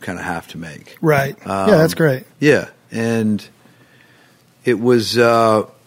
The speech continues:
Speaker 1: yeah. I mean, I, I think the easy, the easiest way to, to, to sort of, you know, uh, encapsulate it is,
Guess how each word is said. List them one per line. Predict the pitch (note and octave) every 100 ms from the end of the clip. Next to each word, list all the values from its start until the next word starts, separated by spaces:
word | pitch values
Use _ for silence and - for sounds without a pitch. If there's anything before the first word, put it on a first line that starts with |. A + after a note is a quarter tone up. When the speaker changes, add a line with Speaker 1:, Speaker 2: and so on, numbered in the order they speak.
| _ _ _
Speaker 1:
yeah. | D#3 C#3+
I | D3+
mean, | D#3 C#3+
I, | C#3+ -
I | C#3
think | E3+ C3+
the | - C#3
easy, | D3 C3+
the | G#2 A2+
easiest | A#2 D3+ B2+ A#2
way | A2
to, | G#2 F#2 _ -
to, | - G2+
to | - A2+
sort | G2+ A2 G2+
of, | F#2+ - _ _ _ _ _ _ _ _ _ _ _ _ _ _ _ - - _
you | G#2 G#2
know, | G2 F#2 -
uh, | F2+ F2+ F2 E2 - _ _ _ _ _ _ _ _ _ _ -
encapsulate | F#2 G#2+ A#2 - F#2 F#2+ F#2
it | F2
is, | F#2 F2+ -